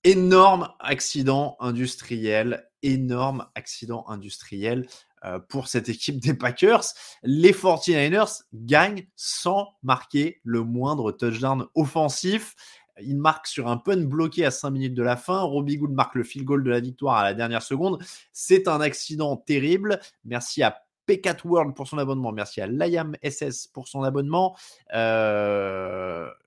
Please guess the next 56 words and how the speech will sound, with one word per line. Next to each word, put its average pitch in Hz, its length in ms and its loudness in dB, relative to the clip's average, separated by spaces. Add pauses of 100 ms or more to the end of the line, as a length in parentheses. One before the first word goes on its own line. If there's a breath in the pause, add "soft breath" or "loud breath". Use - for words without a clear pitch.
(340)
Hop 123 220 -18
là, 95 240 0
alors 90 100 0
attention, 95 460 -8
hop. 101 160 -12 (440 loud breath)
Oh, 117 40 -2
aïe, 95 280 -4
aïe, - 20 -2
aïe. 104 260 -4
La, 107 220 0
la 110 120 -2
modération, 117 720 0
euh, 92 440 -2 (440)
la 101 100 -8
modération, 110 480 -2
c'est 143 140 -10
quelque 127 260 -2
chose, 92 220 -8
hein, 113 80 -6
quand 95 100 -4
même. 90 180 0 (480 loud breath)
Euh, 120 840 4 (340)
merci 185 800 0
à 160 240 6
Xantam 180 500 2
soixante-neuf 165 500 -2
pour - 140 -14
son 156 100 -6
abonnement. 147 280 0
Je - 100 -8
ferai 120 140 -2
un 107 80 -2
point 143 120 -12
sur 117 140 -6
les 104 100 -2
abonnements 101 300 -4
après - 160 -8
parce - 160 -16
qu'il 110 140 -6
y - 20 -4
en 95 60 -4
a 87 80 -6
plein 127 160 -8
qui - 160 -16
tombent 123 200 -6
au 104 40 -4
fur - 160 -6
et - 20 2
à 101 40 0
mesure. 117 180 -4
Je - 80 -14
suppose - 180 -12
que - 80 -12
c'est 123 80 -2
les 117 60 4
renouvellements. 101 480 -2